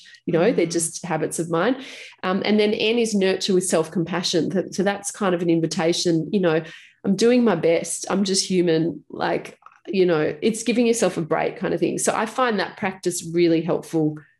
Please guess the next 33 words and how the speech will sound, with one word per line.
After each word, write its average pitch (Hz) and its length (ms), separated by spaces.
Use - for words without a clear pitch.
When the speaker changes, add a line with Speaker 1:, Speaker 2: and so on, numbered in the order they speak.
Speaker 1:
on 240 140
a 233 60
day-to-day 220 540
basis. 170 580
Speaker 2:
Yeah. 165 80
Speaker 1:
And 208 120
as 220 160
you 240 60
practice 214 320
it - 120
more, 180 300
as 196 140
I 185 60
said, 180 180
it 170 140
can 196 160
be 190 180
just 180 300
a 165 120
kind 165 200
of 170 100
going 170 300
through 175 240
it 165 80
in 170 140
your 160 120
own 165 220
mind 247 540
or 180 200
literally 165 540
writing 160 380
it - 80
out. - 260